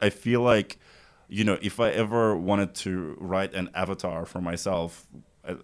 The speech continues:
you know, a character who's an avatar for myself in a film, like, I've literally never met someone who can do it. Like, genuinely come up with every nuance I could possibly come up with, and then build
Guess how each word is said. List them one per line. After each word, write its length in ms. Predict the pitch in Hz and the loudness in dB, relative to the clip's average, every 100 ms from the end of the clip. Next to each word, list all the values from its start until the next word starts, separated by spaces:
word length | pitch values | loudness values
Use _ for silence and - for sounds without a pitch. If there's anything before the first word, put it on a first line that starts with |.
| 76 | -10
you 100 | 90 | -4
know, 80 | 98 | -2
a 40 | 90 | -2
character 320 | 104 98 92 | 0 0 -2
who's 120 | 90 | -4
an 80 | 87 | -2
avatar 400 | 95 104 90 82 | -2 -2 -4 -4
for 100 | 90 | -6
myself 460 | 85 85 82 80 | -6 -6 -8 -6
in 60 | 87 | -8
a 20 | |
film, 240 | 87 107 90 | -4 -4 -2
like, 220 | 87 87 | -4 -4
I've 200 | - 90 - | -6 -6 -6
literally 460 | 104 95 101 98 95 | -8 -6 -6 -6 -4
never 200 | 90 87 | -4 -4
met 160 | 90 87 | -4 -4
someone 260 | 87 80 | -6 -6
who 60 | 85 | -8
can 120 | 87 | -8
do 220 | 85 90 82 | -6 -4 -4
it. 200 | 80 _ _ _ _ _ _ _ _ _ - - | -6 _ _ _ _ _ _ _ _ _ -20 -2
Like, 200 | 107 - 120 | -2 -2 -6
genuinely 460 | - 139 139 120 | 0 2 4 2
come 180 | 107 107 | 0 2
up 140 | 101 87 | 0 0
with 140 | 95 - | -4 0
every 360 | 101 87 98 | -2 0 0
nuance 500 | 92 95 90 85 85 | 2 0 0 -2 -4
I 100 | - 90 | -6 -6
could 160 | 90 | -4
possibly 260 | 92 - 87 | -6 -6 -6
come 140 | 90 | -4
up 100 | 82 | -6
with, 100 | - | -2
and 140 | 110 104 | 0 2
then 220 | 120 87 | 2 2
build 260 | 107 101 | -2 -2